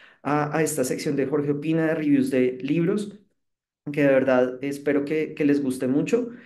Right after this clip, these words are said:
Yo siempre digo, aquí yo no hago el resumen del libro, cuento solo como los puntos más importantes, y lo más importante es que ustedes lean, ya sea digital o ya sea análogo,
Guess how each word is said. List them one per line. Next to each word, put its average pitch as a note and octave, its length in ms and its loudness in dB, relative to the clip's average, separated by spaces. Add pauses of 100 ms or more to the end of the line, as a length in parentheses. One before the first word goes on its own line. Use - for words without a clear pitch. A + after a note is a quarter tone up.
(220)
Yo D#3 120 2
siempre D3+ 280 0
digo, C#3+ 360 -4
aquí D3+ 260 -2
yo D3+ 140 4
no D3+ 140 6
hago D#3 160 2
el - 60 2
resumen E3 400 0
del D#3 280 -2
libro, D3 320 -2
cuento D3 260 0
solo C#3+ 360 0
como E3+ 180 -4
los F3+ 160 -4
puntos C#3+ 320 -4
más C#3+ 240 6
importantes, D3 720 -2 (340)
y F3 80 0
lo E3 120 8
más D#3 220 4
importante D3+ 440 -2
es - 100 -10
que D3+ 300 0
ustedes C3 760 -2
lean, C3 360 0
ya C3 120 -2
sea C#3 480 0
digital C#3+ 640 -2
o D3+ 60 0
ya C3+ 140 -2
sea B2+ 180 -4
análogo, C#3+ 640 0